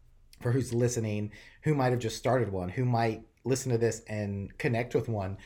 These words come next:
or for those who have been listening and maybe we have an experience that,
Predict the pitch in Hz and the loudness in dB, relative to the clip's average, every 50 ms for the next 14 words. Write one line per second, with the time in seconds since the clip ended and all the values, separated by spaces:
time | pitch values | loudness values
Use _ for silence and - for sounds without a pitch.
0 | - - - - - - 135 151 147 143 143 147 147 147 147 151 151 147 - 156 | -20 -20 -20 -20 -6 4 6 8 8 8 6 4 2 6 6 6 6 6 4 2
1 | 139 131 135 131 120 117 123 123 - - 123 117 113 110 107 110 117 - - - | 2 4 4 2 2 4 2 2 2 0 0 0 0 0 -2 -4 -6 -8 -10 -16
2 | - - - _ _ _ - 123 123 117 110 107 107 104 101 104 98 - 110 123 | -20 -20 -20 _ _ _ -2 0 2 2 2 2 0 0 0 -2 -4 -2 0 2
3 | 120 120 123 117 120 117 107 110 - 123 113 110 107 107 107 107 104 107 104 113 | 2 4 2 2 0 0 -2 -2 0 2 2 4 4 4 2 2 0 -2 -2 -2
4 | 117 110 - - - - 120 120 120 113 107 104 - - - 110 101 98 95 - | -2 -2 -4 -4 -2 0 0 2 4 2 2 0 -2 -2 -2 0 0 0 -2 -6